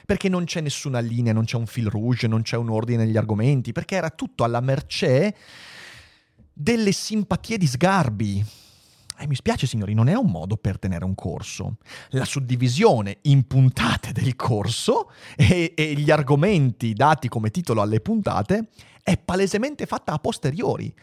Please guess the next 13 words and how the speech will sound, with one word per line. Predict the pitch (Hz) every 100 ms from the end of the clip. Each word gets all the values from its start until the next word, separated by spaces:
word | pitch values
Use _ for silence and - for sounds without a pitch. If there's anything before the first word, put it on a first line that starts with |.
| - -
Si | - - 139
sente | - 226 185 139
lo | 107 95
sforzo | - - 147 220 - -
di | 233 135
dare | 127 131 190 -
un | 185 214
titolo | - 110 - 156
alle | 101 98
puntate. | 101 117 104 67 82 113 110 110 _ _ - - _
E | - 151
questo | 143 175
sforzo... | 165 - 101 - - 156 131 117 107 104 101 95